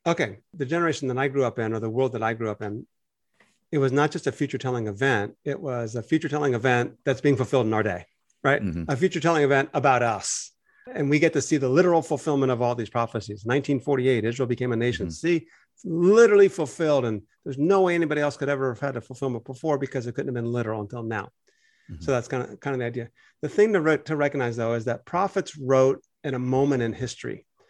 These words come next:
Speaker 1: And the significance of the prophets is that they were trying to convey a message to the people to whom they were writing. And they wanted that, those people to act. And they wanted them to act in a certain way.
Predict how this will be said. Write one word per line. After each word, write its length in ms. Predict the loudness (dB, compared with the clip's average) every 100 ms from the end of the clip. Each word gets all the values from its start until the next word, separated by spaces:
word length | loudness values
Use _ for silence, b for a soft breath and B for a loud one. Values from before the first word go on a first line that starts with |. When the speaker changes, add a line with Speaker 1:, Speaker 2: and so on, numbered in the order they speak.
| b b b b b _ -4
Speaker 1:
And 360 | -2 0 -2
the 100 | -6
significance 600 | -6 -2 2 2 2 0
of 40 | -2
the 60 | -6
prophets 520 | 0 0 0 -4 -4
is 60 |
that 160 | -6 -4
they 140 | 0 2
were 120 | 2
trying 240 | 0 -2
to 60 | -2
convey 320 | -2 0 0
a 60 | 0
message 360 | 2 0 0
to 80 | -4
the 80 | -6
people 300 | -4 -6 -4
to 100 | -2
whom 220 | 0 2
they 100 | 0
were 160 | 0 0
writing. 460 | -2 -4 -6 -10 _ _ b b b b b b -2
And 120 | 2
they 120 | 4
wanted 400 | 4 4 4 4
that, 240 | 2 2 0
those 240 | 0 0
people 260 | -2 -4 -4
to 180 | -4 -4
act. 560 | -4 -6 -8 -16 -18 -18 _ _ _ _ _ _ _ _ _ _
And 140 | -4 2
they 80 | 2
wanted 260 | 4 4
them 120 | 4 2
to 60 |
act 180 | 0 0
in 100 | -2
a 60 | -2
certain 420 | -2 -2 0 0
way. 300 | 2 0